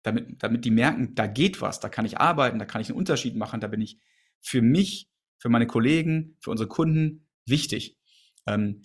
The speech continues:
und dann kann ich wegen mir als i-Tüpfelchen noch sagen, und weil du ja Generation Y bist,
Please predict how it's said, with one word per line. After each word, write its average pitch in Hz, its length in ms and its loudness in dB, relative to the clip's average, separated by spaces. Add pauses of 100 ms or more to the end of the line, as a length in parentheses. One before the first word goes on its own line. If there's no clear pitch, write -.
(280)
und 117 140 0
dann 175 180 4
kann 156 180 2
ich 147 200 0 (120)
wegen 113 280 4
mir 170 440 4
als - 160 -4
i-Tüpfelchen 143 640 0
noch 123 120 2
sagen, 120 420 2
und 120 240 0
weil 123 160 4
du 135 60 2
ja 123 140 6
Generation 113 460 0
Y - 360 2
bist, - 340 -4